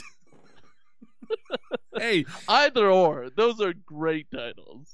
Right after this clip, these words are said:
Speaker 1: Listener, if you think the word Focker is funny, then strap in for this episode, 'cause we're gonna be saying it a whole Fock ton, that's for sure.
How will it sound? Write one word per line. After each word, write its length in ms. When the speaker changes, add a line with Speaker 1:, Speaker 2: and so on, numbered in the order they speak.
Speaker 1:
Listener, 380
if 180
you 200
think 260
the 80
word 180
Focker 400
is 120
funny, 240
then 160
strap 420
in 160
for 140
this 240
episode, 520
'cause 140
we're 60
gonna 120
be 100
saying 360
it 180
a 160
whole 280
Fock 360
ton, 280
that's 240
for 140
sure. 680